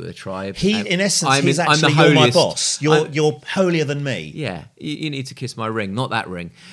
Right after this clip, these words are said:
Speaker 1: But basically, um, <laughs> I'm the highest of the highest.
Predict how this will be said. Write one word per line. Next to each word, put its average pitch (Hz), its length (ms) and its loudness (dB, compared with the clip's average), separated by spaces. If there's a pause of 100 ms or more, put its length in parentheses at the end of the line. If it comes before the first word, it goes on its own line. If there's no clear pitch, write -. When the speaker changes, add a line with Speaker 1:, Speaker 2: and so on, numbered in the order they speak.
(140)
Speaker 1:
But 143 160 0
basically, 131 840 0
um, 120 760 -2 (120)
<laughs> - 1500 -10
I'm 127 180 2
the 127 80 0
highest 117 500 0
of 98 120 -10
the 95 80 -6
highest. 90 640 -8